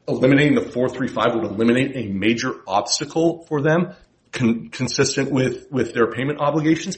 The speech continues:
But that was addressed also in the Apple versus Qualcomm case. Footnote four of that case says that Apple doesn't present any evidence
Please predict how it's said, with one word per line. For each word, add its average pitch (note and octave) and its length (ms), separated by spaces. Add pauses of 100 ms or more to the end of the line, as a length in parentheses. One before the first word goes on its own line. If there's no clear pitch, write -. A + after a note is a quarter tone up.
(300)
But - 260
that F#3 160
was G3 140
addressed C#3+ 400
also - 380
in G2 100
the G2 100
Apple F#2+ 280
versus F#2+ 420
Qualcomm F2 500
case. F#2 240
Footnote - 560
four G#3+ 300
of - 120
that E2+ 200
case G#2+ 280
says C3+ 280
that - 320
Apple F#3 400
doesn't F3 300
present D3 320 (380)
any F#3 240
evidence B2+ 340